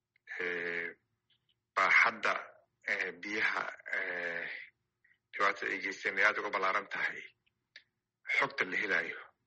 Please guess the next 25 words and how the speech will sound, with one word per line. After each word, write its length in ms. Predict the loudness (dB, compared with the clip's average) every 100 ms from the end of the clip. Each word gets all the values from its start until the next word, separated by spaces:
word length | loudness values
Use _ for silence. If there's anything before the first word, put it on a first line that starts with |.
| _ _ _ _ -20 -2
wixii 320 | 0 0 0
aan 160 | 0 0
maqlaynay 420 | 0 2 0 -2 -2
ama 160 | -2
aan 80 | -2
arkaynay 540 | -4 -6 -6 -4 -4 -6
ama 220 | -6 -6
qoraalladii 420 | -4 -2 0 0 -2
aan 120 | -4
akrinaynay, 500 | -6 -6 -10 -10 -18 _ _ -18 -14 -14 -16 -10
runtii 240 | -6 0
aad 120 | 0 0
bay 100 | -4
uga 80 | -2
ballaaran 340 | -2 -2 -4
tahay 220 | -8 -8 -8 -10
oo 260 | -12 -14 _ -20 -20 -20 _ -12
biyaha 340 | -8 -6 -6
saameyn 380 | -4 -4 -2 0
aad 140 | -2
u 20 | -4
ballaaran 320 | -4 -4 -4
bay 100 | -8
dadka 200 | -8 -8
noloshooda 480 | -8 -6 -4 -4 -6